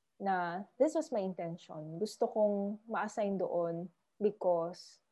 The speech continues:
I felt like, um, I needed to. It's part of my growth.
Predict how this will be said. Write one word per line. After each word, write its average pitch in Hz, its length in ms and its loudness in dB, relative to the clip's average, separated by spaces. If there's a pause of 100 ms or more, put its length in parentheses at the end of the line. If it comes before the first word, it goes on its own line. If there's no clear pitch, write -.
(440)
I 208 160 6 (240)
felt 220 320 10
like, 185 480 6
um, 175 480 6 (1400)
I 226 80 6
needed 202 480 8
to. 196 180 -2 (540)
It's - 560 2
part 214 180 10
of 214 140 -2
my 185 160 2
growth. 202 480 8